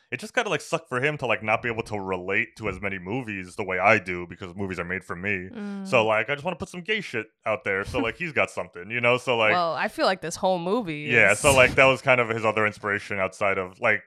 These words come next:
Speaker 1: 'cause his, the whole thing with writing it about Joey Lauren Adams, there was nothing lesbian about any of that. So then he decided, like, he was inspired by this other independent movie called Go Fish that was about lesbians that
Speaker 2: Mm-hmm.
Speaker 1: came out a few years before it.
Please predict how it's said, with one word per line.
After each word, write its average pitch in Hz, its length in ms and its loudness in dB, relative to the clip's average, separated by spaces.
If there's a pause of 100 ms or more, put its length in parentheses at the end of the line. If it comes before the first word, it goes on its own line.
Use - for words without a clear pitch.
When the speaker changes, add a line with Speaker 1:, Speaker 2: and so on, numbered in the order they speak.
(240)
Speaker 1:
'cause 151 140 -2
his, 185 160 2
the 151 120 6
whole 143 140 4
thing 127 300 0
with 113 200 -2
writing 104 260 2
it 98 60 0
about 98 200 0
Joey 104 160 0
Lauren 90 180 0
Adams, 87 260 0
there 95 80 -6
was 92 140 -10
nothing 90 440 -6
lesbian 85 380 -2
about 78 240 -6
any 87 200 -4
of 82 100 -10
that. 80 280 -8
So 85 280 -8 (400)
then 104 180 2
he 98 80 -6
decided, 90 440 -2
like, 87 380 -4 (220)
he 120 120 -6
was 101 100 -4
inspired 101 420 2
by 95 120 0
this 92 160 -2
other 92 320 0
independent 95 500 -8
movie 92 300 -8
called 87 320 -4
Go 90 140 -2
Fish 92 340 -6
that 98 100 -2
was 92 120 -8
about 101 200 -2
lesbians 101 560 -6
that 220 160 -10
Speaker 2:
Mm-hmm. 98 200 -4
Speaker 1:
came 98 120 -4
out 95 240 -2
a 98 60 -12
few 101 180 -10
years 95 160 -4
before 98 380 -4
it. 101 120 -6